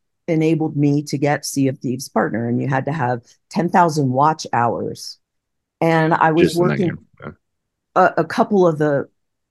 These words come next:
Speaker 1: partners were helping me look up my numbers, looking up my statistics.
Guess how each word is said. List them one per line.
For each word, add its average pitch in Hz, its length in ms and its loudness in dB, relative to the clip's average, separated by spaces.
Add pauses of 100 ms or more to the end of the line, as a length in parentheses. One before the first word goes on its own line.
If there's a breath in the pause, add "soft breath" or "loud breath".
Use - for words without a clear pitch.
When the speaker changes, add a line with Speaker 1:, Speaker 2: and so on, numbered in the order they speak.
(120)
Speaker 1:
partners 143 800 -2 (420)
were 143 220 2
helping 160 380 0
me 147 140 2
look 139 280 -2
up 135 180 0
my 127 200 -2
numbers, 143 640 0
looking 143 340 -2
up - 100 -2
my 131 100 -2
statistics. 147 520 -8